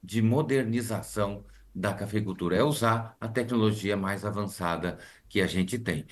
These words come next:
E muitas coisas a gente já usa há, há vinte anos e vai continuar usando por algum tempo até se descobrir uma,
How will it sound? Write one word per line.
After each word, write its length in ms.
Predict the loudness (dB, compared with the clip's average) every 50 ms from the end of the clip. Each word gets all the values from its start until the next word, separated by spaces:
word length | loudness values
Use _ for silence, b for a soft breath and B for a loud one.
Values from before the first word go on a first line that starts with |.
| B B B
E 140 | 0 2 2
muitas 720 | 4 4 4 6 6 6 8 8 6 6 4 4 0 0
coisas 600 | 0 2 2 4 4 4 2 0 -2 -6 -6 -8 -14 b b b b b b b b
a 180 | 0 2 2
gente 400 | 2 4 4 2 2 2 -2 -4
já 220 | 0 2 4 4 4
usa 420 | 2 0 0 -2 -2 0 0 -2
há, 480 | -2 -2 -2 -2 0 0 0 -2 -4 -4
há 20 |
vinte 440 | -4 -4 -4 -4 -4 -2 0 2 4
anos 340 | 4 4 4 2 2 2 0
e 40 |
vai 280 | 0 2 2 2 2 2
continuar 520 | -2 -4 -4 -4 -4 -2 -2 0 0 0
usando 500 | 0 -2 -2 -2 -2 -2 -4 -6 -10 -12 -14 -8
por 120 | -4 0
algum 240 | 0 0 0 0 -2
tempo 360 | -4 -2 -2 -2 -2 -2 -2
até 200 | -4 0 2 2
se 140 | 2 2 0
descobrir 500 | -4 -6 -6 -6 -6 -4 -2 0 2 2
uma, 460 | 2 2 2 0 0 0 -4 -6 -8